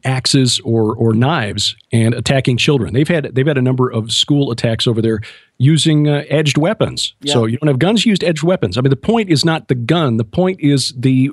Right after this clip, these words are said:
Speaker 1: religion that says death to the infidels and especially death to homosexuals.
Speaker 2: Yes, if you want to kill somebody, you're gonna find a way. Timothy LaVey used fertilizer.
Speaker 1: Mm-hmm.
Speaker 2: He, you know, I mean, we don't ban spoons because people are fat, right?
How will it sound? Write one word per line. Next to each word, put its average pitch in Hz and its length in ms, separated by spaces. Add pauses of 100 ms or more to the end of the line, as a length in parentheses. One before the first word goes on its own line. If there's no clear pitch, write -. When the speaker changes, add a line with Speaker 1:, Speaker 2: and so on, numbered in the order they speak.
Speaker 1:
religion 131 760
that 127 180
says 127 580 (380)
death 156 320
to 151 80
the 143 120
infidels 131 440
and 123 60
especially 135 520
death 135 420 (300)
to 127 100
homosexuals. 170 920 (360)
Speaker 2:
Yes, 165 440
if 151 180
you 185 180
want 262 300
to 240 100
kill 226 240
somebody, 165 840 (180)
you're 160 260
gonna 170 180
find 156 320
a 151 60
way. 147 360 (220)
Timothy 202 460
LaVey 208 480
used 196 400
fertilizer. 175 920
Speaker 1:
Mm-hmm. 120 340
Speaker 2:
He, 185 140
you 190 80
know, 170 100
I 156 140
mean, 180 200
we 185 120
don't 208 360
ban 170 440
spoons 160 580
because 156 320
people 156 320
are 135 80
fat, 151 460
right? 127 440